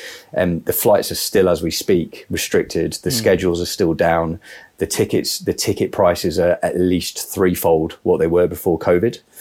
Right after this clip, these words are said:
Speaker 1: Um, so it's, we're hoping that that improves,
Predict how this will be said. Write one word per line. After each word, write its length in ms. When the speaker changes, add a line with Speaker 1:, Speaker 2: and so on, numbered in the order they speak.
Speaker 1:
Um, 420
so 520
it's, 400
we're 180
hoping 420
that 100
that 180
improves, 540